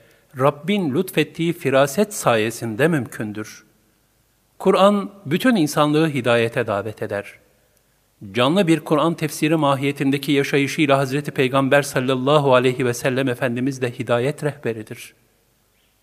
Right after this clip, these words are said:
Yani Kur'an-ı Kerim ve Hazreti Peygamber sallallahu aleyhi ve sellem bir bakıma beşeriyetin inkar ve gaflet marazlarının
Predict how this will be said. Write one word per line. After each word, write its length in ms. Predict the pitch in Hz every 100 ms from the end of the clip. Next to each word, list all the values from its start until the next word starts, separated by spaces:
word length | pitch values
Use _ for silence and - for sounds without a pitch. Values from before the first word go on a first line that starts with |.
| _
Yani 300 | 135 165 185
Kur'an-ı 360 | 180 185 180 180
Kerim 440 | - 175 196 196 180 - - _ 135
ve 80 |
Hazreti 360 | 151 156 196 -
Peygamber 500 | 170 160 165 165 202
sallallahu 760 | - 165 147 147 147 185 170
aleyhi 320 | 143 143 135 135
ve 80 |
sellem 520 | 131 147 127 147 170 170 - _ _ _ _ _ 117
bir 280 | 120 185
bakıma 380 | 180 180 175 170
beşeriyetin 600 | 135 - 151 156 156 196 139
inkar 440 | 143 143 190 165
ve 80 | 120
gaflet 440 | 127 143 180 196
marazlarının 840 | 151 139 139 127 139 143 156 127